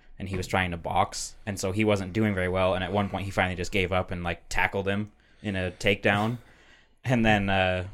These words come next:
FaZe Sensei went over to the refs after, 'cause, you know, that was, like, a, you have to stop after boxing. And so he went over to the refs, and he's like, "Liver punch K O"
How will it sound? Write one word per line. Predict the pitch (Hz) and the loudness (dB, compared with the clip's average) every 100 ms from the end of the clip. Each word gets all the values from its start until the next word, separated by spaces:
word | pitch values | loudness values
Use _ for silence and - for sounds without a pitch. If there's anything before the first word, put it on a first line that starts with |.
| - | -14
FaZe | - 117 104 95 | -2 2 2 2
Sensei | 104 104 - 98 92 | 2 2 2 0 0
went | 98 98 | 0 0
over | 98 | 0
to | 92 | -2
the | 98 | -2
refs | 90 95 95 - - - - | 0 0 0 -4 -10 -6 -2
after, | 95 - | -2 -2
'cause, | - 98 | -4 -2
you | |
know, | 90 | 0
that | 87 | -2
was, | 85 | -2
like, | 87 - | -6 -6
a, | 82 | -8
you | 90 | -8
have | - | -10
to | |
stop | - 87 92 - | -8 -6 -6 -8
after | 98 - 90 | -10 -8 -8
boxing. | 87 90 - 92 92 - - _ _ _ - | -6 -6 -6 -8 -10 -16 -20 _ _ _ -4
And | 113 | 2
so | 107 | 4
he | 113 | 6
went | 110 | 6
over | 107 | 6
to | 107 | 4
the | 98 | 4
refs, | 101 104 - | 6 4 2
and | 104 | -4
he's | 104 | 0
like, | 101 92 | 2 2
"Liver | 104 107 104 | 2 4 2
punch | 104 92 - - | 0 -2 -6 -6
K | - 98 90 | 2 2 2
O" | 90 90 | -2 -8